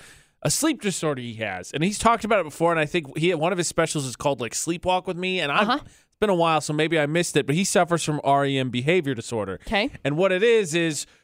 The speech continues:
Speaker 1: sleepwalking on steroids. And the
Speaker 2: Oh.
Speaker 1: reason he found out he had it is because one night, while sleepwalking, he dove through a second-story hotel window
Speaker 2: Oh
Speaker 1: and
Speaker 2: my
Speaker 1: all the
Speaker 2: gosh.
Speaker 1: way down.
Speaker 2: Wow.
Speaker 1: And so the whole premise, not to give you spoilers, but he's talking about having a kid in it, and he,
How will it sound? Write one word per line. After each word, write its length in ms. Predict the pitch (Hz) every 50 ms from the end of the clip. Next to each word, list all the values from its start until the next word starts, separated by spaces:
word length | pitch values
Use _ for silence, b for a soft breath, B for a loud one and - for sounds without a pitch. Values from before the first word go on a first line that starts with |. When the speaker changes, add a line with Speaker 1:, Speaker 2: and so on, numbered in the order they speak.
| b
Speaker 1:
sleepwalking 800 | b - - - - - 147 - - 190 190 180 170 170 170 165 156
on 100 | 143 139
steroids. 680 | - - - 254 247 226 190 156 131 113 101 104 -
And 120 | 151 160 165
the 60 | 160
Speaker 2:
Oh. 40 | 202
Speaker 1:
reason 320 | 190 208 220 185 196 196 185
he 120 | 190 190
found 260 | - - 196 185 180
out 120 | 180 170 156
he 100 | 147 156
had 300 | 156 196 240 254 254 233
it 160 | 208 202 -
is 160 | 175 170 165
because 340 | - 175 170 - 208 190 147
one 320 | 165 214 311 320 320 320 277
night, 300 | 226 190 190 190 202 - - _ _ -
while 180 | 107 117 127 139
sleepwalking, 800 | - - - 269 277 254 - 214 190 175 170 - 185 185 175 B B B B B
he 160 | B 190 208
dove 260 | 160 196 202 190 175
through 200 | - - 180 175
a 60 | 170 160
second-story 800 | - - 185 175 165 - 175 147 - - 180 165 156 151 147
hotel 480 | 139 156 156 151 - - 165 151 147 156
window 460 | 202 262 269 254 233 202 180 170 165
Speaker 2:
Oh 80 | 160 170
Speaker 1:
and 180 | 160 - 233
Speaker 2:
my 120 | 208 185 180 175 - - 233
Speaker 1:
all 580 | 220 220 220 220 208 208 202 185 - 147 151 151
the 60 | 147
Speaker 2:
gosh. 40 | 147
Speaker 1:
way 140 | 147 147
down. 360 | 147 180 180 175 160 131 107 92 B B B B
Speaker 2:
Wow. 720 | 214 240 240 240 233 233 233 214 208 208 202 190 180 165 160 -
Speaker 1:
And 160 | 185 196 190 170
so 380 | - 220 208 185 180 175 - _ _
the 140 | - 175 165
whole 180 | 160 180 196 170
premise, 400 | - 202 196 190 185 185 175 -
not 140 | 175 165
to 60 | 151 147
give 80 | 160
you 40 | 156
spoilers, 280 | 143 - 175 175 160 135
but 80 | 151
he's 100 | 147 139
talking 160 | - 170 165
about 160 | 151 151 147 156
having 180 | 156 147 135
a 60 | 127
kid 260 | 113 - 170 175 165 156
in 100 | 147 139
it, 140 | 135 127
and 160 | 104 135 139 131
he, 360 | 127 135 135 131 127 120